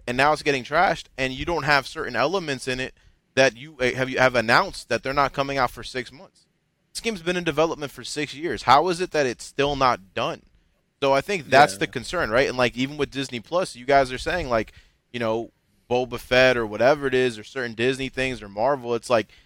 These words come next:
Speaker 1: like, damn, like, they have these properties, but they also have the ability to fuck up these properties and the way that
Speaker 2: Oh,
Speaker 1: people
Speaker 2: yeah.
Speaker 1: feel about it.
Speaker 2: Yeah.
Speaker 1: So it's, it's gonna be interesting to see what Xbox does, but that's, that's, that's the,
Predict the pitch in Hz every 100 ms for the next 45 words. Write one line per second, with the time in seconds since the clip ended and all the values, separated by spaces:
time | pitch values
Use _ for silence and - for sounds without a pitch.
0 | _ - 107 120 131 117 110 107 117 127
1 | 135 135 - 120 127 147 151 123 113 107
2 | 110 123 123 120 113 110 120 110 104 _
3 | _ 131 113 107 123 - 101 _ 92 92
4 | 92 92 90 - - 101 107 110 139 117
5 | - 131 117 120 - _ - - _ -
6 | 98 90 - 107 104 107 110 - - 101
7 | 113 - 147 160 151 156 147 - 147 135
8 | 113 139 139 117 - 104 107 - 104 -
9 | - 110 110 90 95 90 _ _ _ _
10 | 120 - 127 135 - - 135 - 151